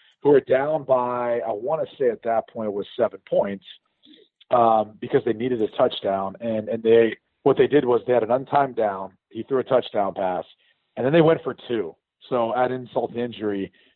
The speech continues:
they convert the two-point conversion, game over, we lose. Um,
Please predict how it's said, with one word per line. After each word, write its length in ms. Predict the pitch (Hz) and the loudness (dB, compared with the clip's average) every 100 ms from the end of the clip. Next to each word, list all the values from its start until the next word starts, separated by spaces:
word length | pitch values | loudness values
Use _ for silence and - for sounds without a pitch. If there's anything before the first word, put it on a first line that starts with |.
| - | 0
they 80 | - | 2
convert 300 | 131 120 131 | 2 4 4
the 80 | 123 | 2
two-point 360 | - 131 123 113 | 0 0 0 -2
conversion, 540 | 110 120 117 107 101 95 101 | 0 2 2 0 -6 -8 -2
game 260 | 120 113 | 2 4
over, 340 | 110 107 101 101 | 4 2 2 -2
we 160 | 98 | -2
lose. 360 | 92 95 82 - - _ - | 0 0 0 -6 -14 _ 0
Um, 420 | 113 104 101 92 | 4 4 2 -4